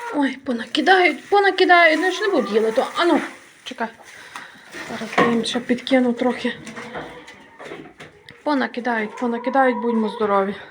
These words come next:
Так, дала їм травички. Вон білка нечемна забирає від малюків. В себе лишила в ножці. А там їсть, а що?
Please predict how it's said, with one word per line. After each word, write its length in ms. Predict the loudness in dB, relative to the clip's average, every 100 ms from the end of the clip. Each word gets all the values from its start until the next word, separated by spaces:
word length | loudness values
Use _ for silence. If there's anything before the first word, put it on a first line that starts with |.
| -20 -20 -20 -20 -20 _
Так, 140 | -14 -12 -12 0
дала 280 | 2 2 2
їм 180 | -2
травички. 680 | -2 0 4 4 2 -6 -8 -8 -18 _ -20 -20 -20 -20 -16 -4
Вон 160 | -2
білка 360 | 2 2 4 2
нечемна 600 | 2 2 2 2 0 -4 -8 -20 -10 -6
забирає 460 | -2 0 4 4 4
від 160 | 0 -4
малюків. 500 | -6 -6 -4 -4 -4 -14 -20 _ -20 -20 -20 -20 -20 -20 _ _ _ _ -20 -20 _
В 40 | -2
себе 340 | 2 2 2
лишила 540 | -4 -6 -4 -4 -4 -8 -14 -20 -20 -8
в 40 | -4
ножці. 460 | -4 -4 -6 -8 -8 _ _ -20 -20 -20 -20 -20 -20 -20 -20 -20 -20 _ _ -20 -20 _ _ -20 _
А 120 | -6
там 260 | -2 -2 -2
їсть, 260 | -8 -12 -8
а 80 | -8
що? 240 | -10 -14